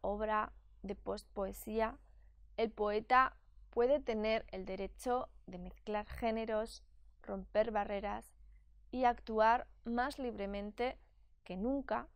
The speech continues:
en realidad, Fernández Mayo está acotando nuevamente, de una forma diferente, el arte de hacer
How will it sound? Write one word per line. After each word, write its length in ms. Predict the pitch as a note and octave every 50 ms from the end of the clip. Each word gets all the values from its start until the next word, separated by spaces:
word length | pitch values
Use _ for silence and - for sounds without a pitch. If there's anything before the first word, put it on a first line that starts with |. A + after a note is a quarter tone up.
| _ - - - - - - - - - - - - -
en 160 | - C4+ D#4+ D#4+
realidad, 640 | F4+ E4 D4+ C#4+ B3+ A3+ A#3 G#3+ G#3 A3 - - - - - - - -
Fernández 560 | - A3 A3 A3+ G#3+ G#3+ G#3+ G#3+ G3 G3 G3+ -
Mayo 440 | A3 A#3+ C4 C#4+ B3+ A3+ G#3 G#3 - - _ - - - - - - - - -
está 400 | - A3 - - - C#4 C#4 - - - - -
acotando 840 | A3 G#3+ - - G3+ G3+ - - B3 B3+ B3+ C4 C4+ C#4 C#4+ - - - - - - -
nuevamente, 800 | - G#3+ A3 A3+ A3+ G#3+ G3+ G3 F#3+ F#3+ F#3+ G3+ G#3 - - - - - _ - - - - - - - - _ _ - _ - - _ -
de 140 | F3+ F3+ F3+
una 220 | F#3 G3 G#3+ G#3
forma 420 | - - A3+ A3 A3 A3 A3 A3+
diferente, 720 | A3 F#3+ F#3+ - - G3+ G3 A3+ B3+ C4 B3+ A#3 - B3 - - - - _ - - - - - - - - - - -
el 160 | A#3+ C4 C4+
arte 420 | C#4 C#4 C#4+ D4 C#4+ - D#4 D4+ B3+
de 80 | G#3+
hacer 320 | G3+ F#3+ - - G3 G3+